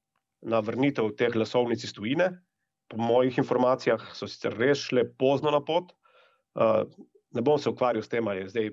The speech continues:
pošta tista ali ni pošta in kdo jo obvladuje, nepomembno. Nepomembno. Šlo s-, šle so pozno na pot, prispele so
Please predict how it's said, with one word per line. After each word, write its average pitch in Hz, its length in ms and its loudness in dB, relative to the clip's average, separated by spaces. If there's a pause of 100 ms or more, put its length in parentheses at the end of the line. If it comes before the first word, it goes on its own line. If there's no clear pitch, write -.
(120)
pošta 127 380 -2
tista 120 240 -4
ali 101 140 -2
ni 127 160 -2
pošta 120 360 -2
in 101 120 -6
kdo 117 120 -2
jo 107 100 0
obvladuje, 104 520 2 (100)
nepomembno. - 560 -4 (400)
Nepomembno. 95 560 -6 (400)
Šlo 143 240 0
s-, - 160 -6
šle 147 280 0
so 120 200 -4
pozno 117 320 -2
na 101 80 -4
pot, 175 320 -2
prispele 123 460 -2
so 104 260 -8